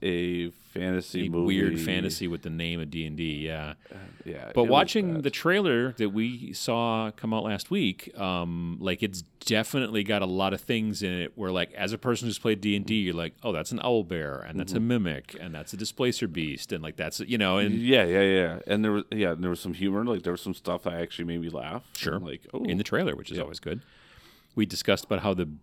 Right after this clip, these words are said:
Speaker 2: musical
Speaker 1: The music
Speaker 2: choice
Speaker 1: was
Speaker 2: was
Speaker 1: a little
Speaker 2: weird.
Speaker 1: jarring, but,
Speaker 2: Yeah, 'cause it
Speaker 1: eh.
Speaker 2: was like, I mean, it was a, you know, it was a Led Zeppelin song, and you're like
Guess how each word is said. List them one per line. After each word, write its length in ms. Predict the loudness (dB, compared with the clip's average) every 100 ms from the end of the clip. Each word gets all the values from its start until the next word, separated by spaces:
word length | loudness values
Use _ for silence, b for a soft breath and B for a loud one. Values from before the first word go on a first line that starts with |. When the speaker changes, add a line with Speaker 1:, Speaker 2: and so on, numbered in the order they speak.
| -2
Speaker 2:
musical 320 | 0 2 0
Speaker 1:
The 100 | 4
music 160 | 4 4
Speaker 2:
choice 100 | 4
Speaker 1:
was 20 |
Speaker 2:
was 140 | 2
Speaker 1:
a 20 | 4
little 120 | 4
Speaker 2:
weird. 120 | 6
Speaker 1:
jarring, 400 | 6 4 4 0
but, 300 | 2 2 0 -4
Speaker 2:
Yeah, 360 | -8 -4 -2
'cause 200 | 0 0 0
it 40 |
Speaker 1:
eh. 40 |
Speaker 2:
was 120 | -2 2
like, 240 | 2 2
I 60 | 0
mean, 180 | 2
it 40 | 2
was 160 | 0
a, 60 | -2
you 80 | -2
know, 40 |
it 40 | -2
was 100 | -2
a 80 | -2
Led 160 | -2 2
Zeppelin 240 | 2 0
song, 220 | 0 0 0
and 100 | -2
you're 120 | -2
like 200 | -2